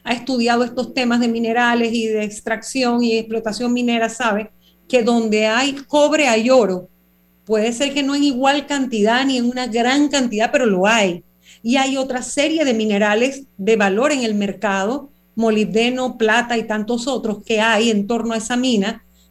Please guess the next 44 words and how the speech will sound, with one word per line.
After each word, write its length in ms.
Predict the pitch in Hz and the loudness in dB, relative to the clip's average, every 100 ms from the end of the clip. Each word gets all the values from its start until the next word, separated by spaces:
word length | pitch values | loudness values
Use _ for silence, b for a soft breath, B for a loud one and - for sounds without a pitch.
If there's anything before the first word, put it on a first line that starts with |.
| - | 0
de 100 | 226 | 2
los 160 | 220 | 2
cuales 320 | 220 226 226 | 0 0 2
no 160 | 220 214 | 0 -2
se 160 | 214 247 | -2 -4
dice 380 | 254 247 262 | -2 -4 -2
nada. 540 | 247 247 339 214 185 b b b | 0 0 0 -4 -6 b b b
Y 80 | 214 | -6
se 120 | 214 | -2
necesita 640 | 208 208 196 196 294 294 | -2 -2 -4 -4 -2 -2
que 100 | 202 | -2
haya 180 | 208 233 | 0 0
transparencia 680 | 233 208 202 196 196 196 220 | 0 -4 -2 -2 -2 -2 -2
respecto 440 | 220 214 214 202 | -4 -4 -6 -2
a 120 | 196 190 | -4 0
todos 260 | 247 247 | 0 2
los 160 | 214 185 | 0 0
bienes 360 | 208 220 220 | -2 -2 -2
que 100 | 214 | -6
están 200 | 202 202 | -6 -2
en 140 | 208 202 | 0 0
el, 120 | 196 196 b b b | -2 -4 b b b
toda 120 | 262 | 2
esa 200 | 311 302 | 2 2
riqueza 540 | 254 214 214 247 240 240 | -2 -2 0 0 2 2
del 120 | 208 | 0
subsuelo. 720 | 202 196 - - 196 170 160 - _ b b b b b | 0 -8 -8 -4 -2 -2 -6 -14 _ b b b b b
¿Y 140 | 285 285 - | -2 -2 2
cuál 220 | 226 214 | 2 4
es 100 | 240 | 0
la, 200 | 262 262 - - 240 233 - | -2 -2 -8 -6 -4 -4 -6
cuál 240 | - 254 269 | 0 2 2
es 100 | 269 | -2
finalmente 960 | 277 254 254 254 262 233 240 254 262 | -2 0 0 0 0 0 -2 -4 -2
lo 280 | 233 233 226 | 0 2 2
que 120 | 220 | 0
se 200 | 208 226 | -6 -4
ha 80 | 220 | -2
negociado 680 | 262 277 247 - 277 247 208 | -2 -2 -2 -4 -2 0 2
o 140 | 208 | 2
acordado 600 | 233 233 269 262 269 226 233 | 0 -2 -4 0 0 2 0
en 100 | 220 | 0
el 200 | 202 196 | -4 0
tema 480 | 262 208 214 226 | 0 2 -2 -6